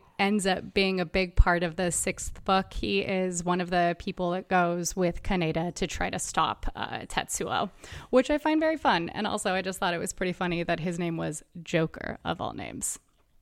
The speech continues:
So what else, what else, what else is there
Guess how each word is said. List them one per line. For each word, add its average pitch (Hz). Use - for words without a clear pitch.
So -
what 254
else, 523
what 302
else, -
what 359
else 277
is 247
there 180